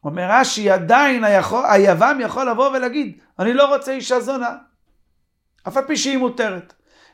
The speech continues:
וממילא היא הפסידה כתובתה. שנאמר, "אשר תסטה אישה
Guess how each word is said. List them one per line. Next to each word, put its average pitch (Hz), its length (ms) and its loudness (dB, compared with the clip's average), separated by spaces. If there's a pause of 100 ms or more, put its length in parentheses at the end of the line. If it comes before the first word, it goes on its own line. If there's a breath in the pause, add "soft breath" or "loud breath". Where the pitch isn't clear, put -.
וממילא 247 520 2
היא 254 320 2
הפסידה 220 340 -4
כתובתה. 233 540 -4 (1600 soft breath)
שנאמר, 240 680 2 (460)
"אשר 170 340 -10
תסטה 220 500 -2 (260)
אישה 202 420 0